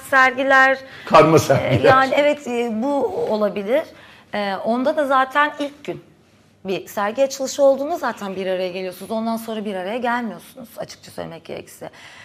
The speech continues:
Speaker 1: Ben mesela bir sergiye katıldığımda, karma sergiye katılmıştım. Her gün gittim oraya. Her gün gittim. Çünkü biri gelir tanışmak istiyor. İyi ki de gitmişim. Gerçekten öyle oldu.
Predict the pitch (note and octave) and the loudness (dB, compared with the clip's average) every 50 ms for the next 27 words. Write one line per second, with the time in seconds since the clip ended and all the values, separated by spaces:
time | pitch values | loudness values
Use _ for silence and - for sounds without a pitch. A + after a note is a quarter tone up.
0 | - - - F#3+ G3 G3+ G#3 G#3 G3+ G#3 - G#3+ G#3 G3+ G3+ G3+ G#3+ G#3+ A3 G#3+ | -20 -12 -6 -6 -6 -6 -6 -10 -12 -12 -8 -6 -6 -6 -6 -6 -6 -6 -6 -8
1 | G#3+ - - - _ _ _ _ - - - G3+ G3 G3+ F#3+ G#3 A#3 A3+ A3+ G#3 | -10 -14 -20 -20 _ _ _ _ -20 -8 -6 -4 -4 -4 -4 -6 -8 -8 -8 -12
2 | F#3+ - F#3 F3+ E3+ E3+ E3+ E3+ F3 - F#3 F#3 F#3 G3 F#3+ - G3 F#3+ F#3 F#3+ | -14 -12 -14 -12 -12 -12 -14 -14 -12 -8 -8 -8 -8 -8 -12 -12 -12 -12 -10 -10
3 | G#3 G#3+ G#3 - F3 - E3 D#3+ D#3 - - G3+ - - - A#3+ C#4+ D4+ C4+ B3+ | -10 -12 -12 -14 -18 -16 -16 -16 -16 -14 -16 -16 -14 -12 -10 -8 -6 -6 -6 -6
4 | A#3 A3 G3 A3+ - - G3+ F3+ F3 E3 D#3 D3+ D3+ D#3+ - _ _ _ _ _ | -8 -8 -10 -12 -14 -14 -14 -12 -12 -14 -14 -14 -18 -20 -20 _ _ _ _ _
5 | _ _ _ _ _ _ _ _ _ _ _ _ _ _ _ _ - G#3+ D4 D#4 | _ _ _ _ _ _ _ _ _ _ _ _ _ _ _ _ -4 -4 -4 -4
6 | D4 C#4 C4+ A#3+ B3 B3+ - - A3+ G3+ - - B3+ - B3+ A#3 B3+ B3 D4+ C#4 | -4 -6 -4 -4 -6 -8 -10 -14 -14 -14 -12 -16 -12 -10 -6 -4 -4 -2 -2 -2
7 | C4+ C4 B3 C4+ C4+ C4+ - B3+ B3 B3 B3 - C4 B3+ B3 - - - G3+ - | -2 -2 -2 -2 -4 -4 -6 -4 -4 -4 -4 -6 -8 -8 -10 -10 -16 -16 -12 -10
8 | B3 D4 - F4 C#4+ C#4 C#4 C#4 C#4 - C#4 - - D#4 C#4 C4+ C4 C#4 C4+ C#4+ | -10 -10 -6 -6 -4 -4 -4 -6 -8 -12 -12 -10 -6 -2 2 2 2 2 2 -6
9 | C4+ - D4 C4+ B3+ A#3+ A#3 G#3+ F#3 E3 D#3+ D3+ C#3+ C#3 C#3+ | -2 -2 -2 0 0 0 0 0 -2 -4 -6 -8 -10 -14 -16